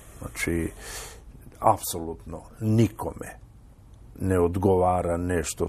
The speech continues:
tog tipa. I prvi koji bi to napravio, taj prestaje postojati. Znači, to nije opcija. E sad, da li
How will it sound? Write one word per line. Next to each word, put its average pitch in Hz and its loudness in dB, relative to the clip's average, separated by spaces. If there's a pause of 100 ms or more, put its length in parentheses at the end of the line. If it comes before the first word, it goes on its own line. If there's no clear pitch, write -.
tog 80 0
tipa. 82 -2
I 87 2
prvi 131 4
koji 98 0
bi 87 -6
to 107 4
napravio, 98 2
taj 92 0
prestaje 87 0
postojati. - -4 (520)
Znači, - -8 (120)
to 92 2
nije 95 2
opcija. - -2 (420)
E - 2
sad, 90 2
da 107 6
li 117 4